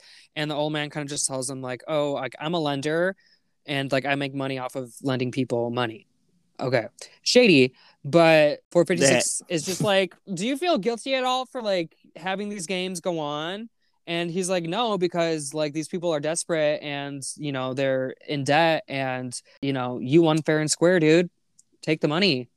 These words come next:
Speaker 1: Like, why don't you wanna
Speaker 2: Mm-hmm.
Speaker 1: use the money?" And he's like, "Go live your fucking life with all the money, damn it."
Speaker 2: Yeah.
Speaker 1: And, and his old man's just like, "The games are for fun." <laughs> It was just
Speaker 2: And
Speaker 1: all
Speaker 2: I'm
Speaker 1: f-,
Speaker 2: like, "Huh?"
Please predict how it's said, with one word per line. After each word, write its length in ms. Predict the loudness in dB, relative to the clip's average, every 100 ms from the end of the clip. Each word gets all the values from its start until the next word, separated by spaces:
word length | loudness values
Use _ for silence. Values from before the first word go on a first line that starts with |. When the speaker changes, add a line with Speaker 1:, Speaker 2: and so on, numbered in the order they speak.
| _
Speaker 1:
Like, 120 | -6 -2
why 140 | -2
don't 120 | 0
you 100 | -2
wanna 240 | 0 -2 -2
Speaker 2:
Mm-hmm. 200 | -4 0
Speaker 1:
use 200 | 0 2
the 60 | 0
money?" 400 | 0 0 -2 -12 _ _ -6
And 100 | -2
he's 120 | 0
like, 120 | 0
"Go 220 | 2 4
live 160 | 4 4
your 100 | 2
fucking 320 | 0 -2 -2
life 220 | -2 -2 -2
with 80 |
all 80 | -2
the 60 | -2
money, 240 | -2 -4
damn 220 | -4 -4 -4
it." 240 | -4 -6 _ _ _ _ _ _ 4
Speaker 2:
Yeah. 240 | 8 10 8
Speaker 1:
And, 260 | 6 2 -2 4
and 100 | 6
his 400 | 6 4 -4 0
old 180 | 4 6
man's 260 | 6 4 0
just 160 | 0
like, 160 | 0 0
"The 60 | 0
games 280 | 2 2 0
are 100 | -2
for 200 | -2 -4
fun." 440 | -4 -4 -4 -6 _ -4
<laughs> 0 |
It 1400 | 2 6 6 6 2 2 -4 -8 _ _ _ _ _ -8
was 80 | -6
just 120 | 0 2
Speaker 2:
And 80 | 4
Speaker 1:
all 60 |
Speaker 2:
I'm 100 | 2
Speaker 1:
f-, 80 | 0
Speaker 2:
like, 80 | -2
"Huh?" 260 | -4 -6